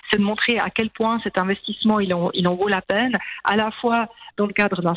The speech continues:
service à, à la collectivité, hein, on se sent utile, euh, lorsque l'on est, euh, élu, et puis aussi, euh, finalement un enrichissement, euh, personnel, parce que c'est vrai que dès le moment où on a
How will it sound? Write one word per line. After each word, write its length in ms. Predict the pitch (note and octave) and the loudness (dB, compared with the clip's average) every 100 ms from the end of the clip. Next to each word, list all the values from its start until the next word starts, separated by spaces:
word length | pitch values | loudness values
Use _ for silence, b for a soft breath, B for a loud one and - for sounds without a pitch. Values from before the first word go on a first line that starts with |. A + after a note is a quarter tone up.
| - | 0
service 400 | F#3 F#3+ G#3+ - | 0 0 0 0
à, 80 | |
à 380 | E3+ - F3+ - | 0 0 0 2
la 100 | F3+ - G3 - | 0 -2 -6 -2
collectivité, 640 | G#3+ F#3+ - G3 - C#4+ | -2 -2 -6 -12 -2 0
hein, 120 | A#3+ F3+ | 2 0
on 100 | E3 | -2
se 120 | - | -4
sent 220 | - A3+ | 0 0
utile, 500 | A3+ A#3+ - E4+ G3+ B B B - | 0 -2 0 0 -2 B B B 0
euh, 120 | F#3+ | 0
lorsque 300 | G3 G3 - | 0 -2 0
l'on 220 | G#3+ G3+ | 0 2
est, 260 | G3 F#3 F3+ F3+ | 2 2 0 0
euh, 180 | F3 | 0
élu, 480 | F3+ G3+ F#3+ G#3+ C#4+ B B | 0 -2 0 0 0 B B
et 80 | G#3 | -4
puis 340 | G#3 - C4+ C#4 | 0 0 2 0
aussi, 480 | A#3+ - D#4 E4+ B B B F3+ | -4 -4 -2 -2 B B B -2
euh, 240 | F#3+ F#3+ F#3 | 0 -2 -2
finalement 380 | A3 A3 A#3+ A3+ | 0 0 2 2
un 100 | F#3 | 0
enrichissement, 640 | G3 B3 A#3+ - A#3+ A#3 | 0 -2 -4 -2 2 4
euh, 60 | F3+ | 2
personnel, 680 | - A3 - A#3 G3+ B3 C4 | 0 -2 0 2 2 0 -2
parce 180 | - - | -6 -2
que 100 | G#3 G3+ | 0 0
c'est 80 | G3+ | 0
vrai 220 | F#3 A3 | 2 0
que 120 | - F#3 B B - | 0 -2 B B -4
dès 100 | A3+ | 0
le 60 | A#3 | 2
moment 320 | A#3 A3 A#3+ | 2 0 0
où 140 | G#3 | 0
on 100 | F3+ | 0
a 120 | G3 | 0